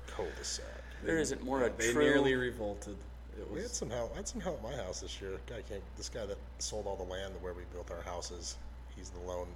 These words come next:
Speaker 1: the lone old house in the, in the whole area, and he came storming over with his camera phone out and just losing his whole damn mind. Ended up knocking on my door the next day and with a case of beer. He's like, "I was an asshole last night." I was like, "Yeah, well,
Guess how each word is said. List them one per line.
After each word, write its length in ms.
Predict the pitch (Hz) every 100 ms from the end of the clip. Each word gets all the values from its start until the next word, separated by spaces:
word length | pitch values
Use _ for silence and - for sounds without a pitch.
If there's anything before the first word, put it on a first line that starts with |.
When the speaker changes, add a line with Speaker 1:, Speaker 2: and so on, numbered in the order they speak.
| -
Speaker 1:
the 60 | 92
lone 340 | 92 95 92
old 220 | 90 92
house 380 | - 92 90 -
in 120 | 85
the, 140 | 85 82 - - - - - -
in 80 | -
the 80 | 90
whole 160 | 90 87
area, 280 | 90 90 82
and 80 |
he 60 | 85
came 240 | - 101 85
storming 420 | - 92 87 87
over 220 | 85 85
with 100 | 90 85
his 220 | 82 - -
camera 300 | - 90 92 -
phone 200 | 95 90
out 280 | 90 90 90
and 80 | -
just 260 | 90 87 -
losing 220 | 90 90 85
his 120 | 82
whole 140 | 90 90
damn 200 | 87 87
mind. 220 | 90 90
Ended 160 | 131
up 100 | 120
knocking 280 | 101 107 117
on 80 | 101
my 80 | 98
door 200 | 98 104
the 80 | 101
next 260 | 98 - -
day 160 | 101
and 100 | 98 95 - -
with 100 | 110
a 40 |
case 280 | 101 117 104
of 60 | 101
beer. 120 | 104
He's 100 | 104
like, 160 | 101 107
"I 140 | 123
was 140 | 123
an 100 | 113
asshole 420 | 113 113 113 113 107
last 220 | 107 -
night." 60 |
I 20 | -
was 60 | 110
like, 100 | 101
"Yeah, 120 | 110 107 107
well, 220 | 110